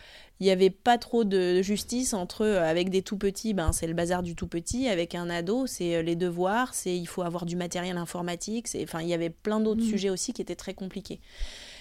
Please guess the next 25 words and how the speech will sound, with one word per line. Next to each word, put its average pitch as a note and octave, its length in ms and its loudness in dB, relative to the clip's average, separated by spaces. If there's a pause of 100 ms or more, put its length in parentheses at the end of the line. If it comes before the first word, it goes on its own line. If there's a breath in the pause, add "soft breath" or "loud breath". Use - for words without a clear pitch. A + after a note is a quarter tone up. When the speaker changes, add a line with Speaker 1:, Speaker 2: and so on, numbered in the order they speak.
(180 loud breath)
Speaker 1:
Donc, G#3+ 400 2 (260)
euh, E3+ 720 -4 (140)
le F#3 140 -2
sujet G3 400 0
un, A#3 220 0
c'était - 280 -6
parentalité, E3+ 800 -4 (440 soft breath)
euh, E3 180 -4
sur E3+ 220 -4
lequel, F3+ 420 -2
et D#3+ 200 -2
c'est F3 160 -4
là G3+ 160 2
où G3 40 4
on E3+ 240 -2
a E3+ 100 -2
le E3 140 0
plus, G#3+ 460 -4
euh, F#3 180 -4
aussi E3 380 -4
accroché F#3 580 -4
nos, D#3+ 320 -4
nos E3 180 -4
premiers F#3+ 380 -2
clients. G3+ 380 0